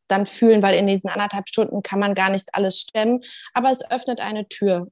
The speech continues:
eine Tür zu sich selbst und, ähm, ja, das ist total schön. Also es war für mich das Allerbeste, was ich jemals machen könnt-, konnte, war meine erste Ausstellung zu haben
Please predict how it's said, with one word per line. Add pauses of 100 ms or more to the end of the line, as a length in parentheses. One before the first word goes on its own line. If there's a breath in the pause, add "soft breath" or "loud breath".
eine
Tür
zu
sich
selbst (400 loud breath)
und,
ähm, (120)
ja,
das
ist
total
schön.
Also
es
war
für
mich
das
Allerbeste,
was
ich
jemals
machen
könnt-,
konnte, (300)
war
meine
erste
Ausstellung
zu
haben